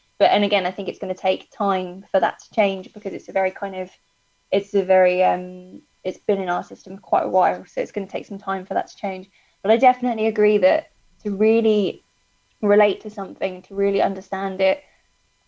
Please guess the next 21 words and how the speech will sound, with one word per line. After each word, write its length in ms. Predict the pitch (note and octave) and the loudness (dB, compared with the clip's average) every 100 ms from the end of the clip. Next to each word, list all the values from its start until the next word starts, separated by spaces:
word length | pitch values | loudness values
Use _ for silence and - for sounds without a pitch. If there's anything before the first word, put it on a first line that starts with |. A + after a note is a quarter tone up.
| _ | _
sometimes 340 | - G#3+ G#3+ G#3 | -2 0 0 -2
you 100 | G3+ | 0
really, 300 | G3+ G3+ - | 0 0 -2
you 160 | G3+ | -2
do 140 | G3+ G3+ | -2 0
need 120 | G3+ | -2
to 60 | G3+ | -4
hear 220 | G3+ G3 | 0 0
from, 340 | G3 F#3+ F#3 F3 | 0 -6 -8 -2
well, 100 | D#3+ | -2
it's 80 | - | -2
not 140 | - | -8
sometimes, 400 | F#3+ F#3+ F3+ F#3 | -8 -6 -10 -8
you 80 | F#3+ | -8
do 180 | G3 G3 | -4 -2
need 140 | F#3+ | -4
to 80 | G3 | -2
hear 180 | G3 F#3+ | 0 0
from 220 | G3 G3 | 0 -12
the 80 | F#3 | -10
people 560 | G3 G3 G3 F#3 F3+ | -12 -6 -2 -2 -4